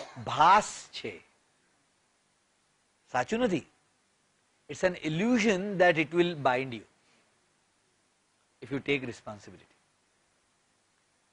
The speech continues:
એવું એક ભ્રમ હોય કે જવાબદારી લેવાથી ઝંઝટ વધશે.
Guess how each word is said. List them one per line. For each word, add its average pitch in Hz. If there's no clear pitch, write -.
એવું 170
એક -
ભ્રમ 165
હોય 170
કે 175
જવાબદારી 170
લેવાથી 170
ઝંઝટ 135
વધશે. -